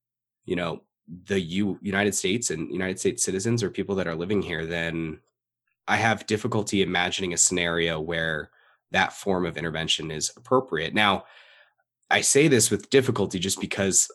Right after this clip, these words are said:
you know, like I s-, s-, spoke about last episode, I, I see American exceptionalism very different than most people do. I don't see it as exceptional being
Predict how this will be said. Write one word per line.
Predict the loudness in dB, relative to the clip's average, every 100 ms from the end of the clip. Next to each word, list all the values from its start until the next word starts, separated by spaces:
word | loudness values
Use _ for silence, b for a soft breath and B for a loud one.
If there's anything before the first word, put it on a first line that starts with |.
| _
you | -2 2
know, | 2 0
like | 0
I | 0
s-, | 0 -2 -6 -8
s-, | -10 -10
spoke | -8 4 4 6
about | 2 2
last | -2 2
episode, | 2 2 0 0 -4
I, | -6 -4 -2
I | 0
see | 2 6 6
American | 8 4 2
exceptionalism | 0 2 2 0 0 0
very | 0 2
different | 0 -2 -4
than | -4
most | -6 -6
people | -8 -10 -10
do. | -8 -6
I | -4
don't | -2 0
see | 4 4
it |
as | 4 0
exceptional | 0 -2 -2 -4 -2
being | -2 0 -2 -4